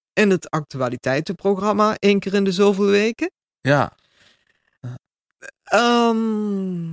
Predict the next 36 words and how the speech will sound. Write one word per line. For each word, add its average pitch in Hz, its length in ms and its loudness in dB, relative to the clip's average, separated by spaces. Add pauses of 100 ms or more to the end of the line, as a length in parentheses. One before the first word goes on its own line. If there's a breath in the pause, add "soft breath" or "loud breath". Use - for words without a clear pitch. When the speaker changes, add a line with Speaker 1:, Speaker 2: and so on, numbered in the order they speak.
(760)
Speaker 1:
even 202 320 -4
kijken. 151 360 -2
Ja, 180 320 0
en 185 180 4
s-, - 100 -2 (480)
dat 190 200 0
is - 140 0
zo'n 170 160 0
beetje 165 340 2
die. 160 220 -4
En 185 180 2
dan 196 120 4
heb 196 140 4
ik 196 80 0
nog 170 120 0
één, 208 420 0 (920)
één 247 220 2
kwartier 214 460 0
op 170 140 -2
de 185 80 -4
woensdag 151 460 -2
over. 170 460 2 (320)
Speaker 2:
Mhm. 113 280 -6 (520)
Speaker 1:
Of 165 140 -4
één 233 260 2
woensdag 180 480 0
met 165 180 -2
een 160 80 -2
kwartier 156 440 -6
over, 143 340 -4
zeg 123 200 -8
maar. 131 160 -2
Speaker 2:
Ja. 127 120 -2
Speaker 1:
Want, 139 260 -4
eh, 156 60 2 (380)
de... 135 300 -2